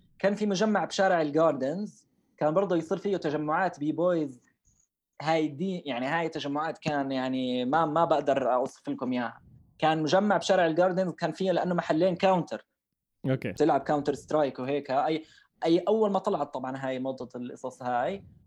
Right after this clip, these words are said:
Speaker 1: و-، وكان يصير تجمعات بي بويز، مان، قوية. يعني أنا بت-، بتمنى يا ريتها كانت م-، م-، موثقة، مصورة.
Speaker 2: يا ريت، آه.
Speaker 1: كان يصير أشياء، مان، تدريب، باتلز، سايفرز، آه،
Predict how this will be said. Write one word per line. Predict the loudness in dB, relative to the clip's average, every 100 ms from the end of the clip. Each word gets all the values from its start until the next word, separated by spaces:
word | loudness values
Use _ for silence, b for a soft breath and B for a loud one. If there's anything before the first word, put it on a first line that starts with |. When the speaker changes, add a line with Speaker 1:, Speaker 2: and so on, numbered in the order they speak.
| _ _ _ _ -4
Speaker 1:
و-، | -2 0 0 0 0 -2 -2 0 0 0 -2 -2 -4
وكان | -2 0 0
يصير | -2 -2
تجمعات | -2 -2 0 0 2
بي | 0
بويز، | 2 0 0
مان، | 0 0
قوية. | 0 2 2 2 2
يعني | 0 -2 -2 -4
أنا | -6
بت-، | -8 -14 -16
بتمنى | -10 -8 -4 -2 0
يا | -2 -2
ريتها | -2 -6
كانت | -4 -4 -4 -10 -10
م-، | -6
م-، | -6 -6 -6 -2
موثقة، | -2 -2 -4 -4 -4
مصورة. | -6 -6 -4 -2 -2 0 0 2 2
Speaker 2:
يا |
ريت، | 0 0
آه. | 4 4 4
Speaker 1:
كان | 2 2
يصير | 2 2 2
أشياء، | 0 0 2 2 2
مان، | 0 0 -2
تدريب، | -4 -4 0 0 0 0 -2 -2
باتلز، | 0 0 0 0 0 -2 -6 -14 -4
سايفرز، | 0 2 0 0 0 0 -4 -10 -14 -10 -6
آه، | -6 -6 -6 -6